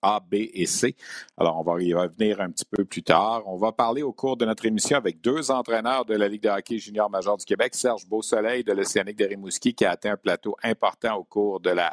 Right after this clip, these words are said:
dernière semaine. John Goyens également des Eagles du Cap-Breton.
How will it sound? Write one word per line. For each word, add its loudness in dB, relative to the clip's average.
dernière 0
semaine. -2
John 4
Goyens 0
également 0
des -2
Eagles 2
du -6
Cap-Breton. 0